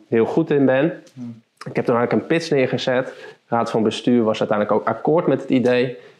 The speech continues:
Speaker 1: En dat geld ging naar de afdeling die daar verder mee, eh, mee, eh, moest gaan ba-, mo-, moeten gaan bouwen. Eh, maar als ik kijk naar mijn carrière, zijn er vaak dat soort momenten geweest dat ik,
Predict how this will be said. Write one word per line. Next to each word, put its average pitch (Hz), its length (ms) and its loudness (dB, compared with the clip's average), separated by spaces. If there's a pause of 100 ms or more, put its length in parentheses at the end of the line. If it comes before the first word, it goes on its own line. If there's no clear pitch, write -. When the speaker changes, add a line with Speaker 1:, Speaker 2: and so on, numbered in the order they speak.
(100)
Speaker 1:
En 120 100 -2
dat 107 140 -2
geld 113 280 -2
ging 113 160 0
naar 113 100 2
de 107 80 0
afdeling 107 520 0
die 107 100 2
daar 101 420 -2
verder 107 300 -2
mee, 101 280 2
eh, 101 280 0 (200)
mee, 101 320 2
eh, 101 140 2
moest 101 360 2
gaan 101 160 0
ba-, 104 220 0
mo-, 107 280 2
moeten 110 220 2
gaan 107 200 0
bouwen. 101 400 2 (680)
Eh, 117 100 0 (180)
maar 123 140 4
als 147 120 2
ik - 80 0
kijk 165 240 0
naar 156 80 2
mijn 123 140 2
carrière, 139 720 2 (260)
zijn 127 240 0
er 123 80 2
vaak 175 420 -2
dat 147 180 0
soort 139 140 0
momenten 123 460 2
geweest 139 540 0
dat 117 180 0
ik, - 260 -2